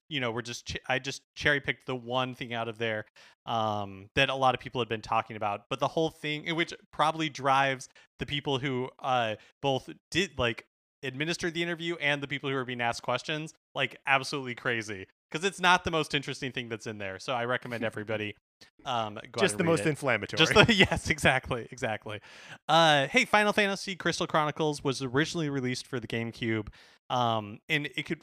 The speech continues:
Speaker 1: one of the big, like, standout features of it is that it could be played in local multiplayer, but the way you, that you did it is each person had to have their own Game Boy Advance,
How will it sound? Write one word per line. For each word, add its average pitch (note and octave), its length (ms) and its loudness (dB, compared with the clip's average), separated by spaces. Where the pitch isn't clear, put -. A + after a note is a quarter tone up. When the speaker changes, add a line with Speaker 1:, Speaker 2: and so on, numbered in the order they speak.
Speaker 1:
one D#3 180 4
of C#3 340 -2
the C3 200 -4
big, D#3+ 180 0
like, C#3+ 180 -2
standout D3 480 0
features C3 380 -8
of A2 120 0
it A2+ 80 -6
is A2 100 -8
that A#2 100 -6
it A#2 40 -10
could A#2 140 -6
be A#2 100 -10
played F3+ 300 -6
in C#3+ 160 -8
local D3 400 -2
multiplayer, B2 760 -4
but C3+ 80 -6
the D#3 80 -4
way C#3+ 100 0
you, C3 140 -2
that A#2 160 -6
you B2 140 -10
did G#3+ 240 -2
it F3+ 260 -4
is C#3+ 320 -6
each F3+ 220 -4
person D3 280 -8
had B2+ 200 -2
to C3 40 -4
have A#2+ 160 -4
their A#2 180 -4
own B2+ 260 0
Game A2+ 220 -4
Boy A2 200 -2
Advance, D3+ 500 -2